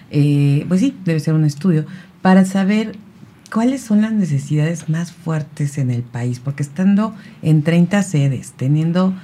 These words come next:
tanta gente apoyando, eh, saber a quiénes o cuáles son las cosas más importantes que atender,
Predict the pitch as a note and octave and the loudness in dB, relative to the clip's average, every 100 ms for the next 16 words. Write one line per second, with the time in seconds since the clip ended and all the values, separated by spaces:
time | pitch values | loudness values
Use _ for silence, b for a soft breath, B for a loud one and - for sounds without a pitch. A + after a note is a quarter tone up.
0 | B - - F#3 F#3 F#3 F#3 F#3 D#3+ E3 | B -18 -4 2 4 4 0 0 0 -2
1 | D#3 C#3 C3 B2+ B2+ B2 A#2+ B B B | -2 -2 -2 -2 -2 -2 -6 B B B
2 | - F3 - - F3 E3 G3 G3+ - F3 | -8 -6 -6 -4 -2 2 0 0 -6 -8
3 | - G#3 A3+ B3 - F3 - G#3+ C4 D4+ | -2 2 2 0 -2 -8 -4 -2 -2 -6
4 | - F#3+ F#3+ F#3 F#3+ E3+ D3+ D#3+ E3+ E3+ | 0 2 4 2 -2 -6 -4 -4 -2 -2
5 | E3+ G#3+ G#3 D3 C#3+ - C#3+ C#3+ D3+ - | -2 -6 -4 -4 -4 0 0 0 -4 -6
6 | C3+ - A#2+ A#2+ A#2+ B2 | -6 -4 -2 0 -2 -6